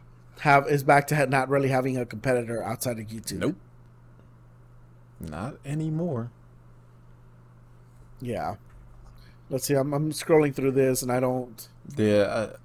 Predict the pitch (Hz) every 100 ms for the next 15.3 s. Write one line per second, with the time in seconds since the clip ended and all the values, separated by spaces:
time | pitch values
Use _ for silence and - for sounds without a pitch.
0 | - 139 151 180 165 143 151 151 110 110
1 | 92 92 87 90 90 90 92 87 87 95
2 | 104 95 92 87 90 98 104 104 98 92
3 | 90 90 90 87 87 87 85 85 82 90
4 | 82 80 82 85 - - 90 - - -
5 | - 104 90 - - 95 95 95 - -
6 | - - - - - - - - - -
7 | - - - - - - - - - 147
8 | 139 135 156 165 185 190 175 170 185 -
9 | 202 190 180 170 165 156 156 151 151 151
10 | 131 - 139 120 143 135 127 123 - 120
11 | 120 - - 131 135 - - - - -
12 | - 113 113 117 143 117 165 170 - -
13 | - - - - - 139 240 202 151 147
14 | 143 135 131 139 139 135 127 131 135 123
15 | 117 98 101